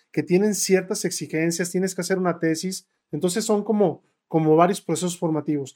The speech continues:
Y si te fijas, no estoy diciendo lo que estudias, es decir, no importa la currícula, no importa si eres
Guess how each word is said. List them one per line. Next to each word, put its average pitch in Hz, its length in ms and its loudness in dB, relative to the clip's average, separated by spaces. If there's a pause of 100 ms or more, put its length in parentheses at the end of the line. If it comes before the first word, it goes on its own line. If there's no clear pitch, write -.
(160)
Y 151 60 -10
si 135 100 -10
te 156 120 0
fijas, 254 360 -6
no 180 80 2
estoy 180 220 -2
diciendo 190 600 -2 (120)
lo 151 280 4
que 151 100 -4
estudias, 143 680 -6
es 147 80 -10
decir, 170 260 -4
no 185 80 0
importa 196 380 -6
la 180 160 -2
currícula, 151 500 -4 (280)
no 175 120 4
importa 196 400 0
si 160 180 -6
eres 175 360 -2